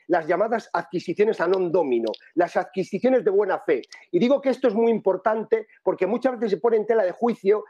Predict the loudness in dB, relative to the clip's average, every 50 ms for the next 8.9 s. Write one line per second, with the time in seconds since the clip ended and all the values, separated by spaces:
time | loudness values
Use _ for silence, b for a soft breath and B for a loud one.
0 | B B -2 -2 -2 -2 -4 0 0 -2 -2 0 0 0 2 2 0 0 -2 -4
1 | -4 _ -2 0 0 0 -4 -6 -12 b b b 0 0 0 0 -2 -2 -2 -4
2 | -8 -2 -2 -2 0 0 -2 0 0 0 -2 0 0 -4 -4 -2 -2 -2 0 0
3 | -2 -2 -4 -2 -2 0 0 2 2 0 0 -2 B B B B B -2 -2 -2
4 | -4 -4 -4 -4 -2 -2 -2 -2 -2 -2 -2 0 2 2 2 2 0 -4 -6 -8
5 | -10 -10 _ -2 0 0 2 0 0 0 0 -2 -2 -2 -4 B B B B B
6 | 0 2 2 0 -4 -4 -4 -2 -2 -2 -2 -2 -6 -4 0 2 2 2 2 0
7 | 0 0 2 2 2 0 0 0 -4 -6 b b b b 0 2 2 2 0 0
8 | -2 0 0 2 2 2 0 0 -4 -4 -4 -2 0 0 -2 -2 _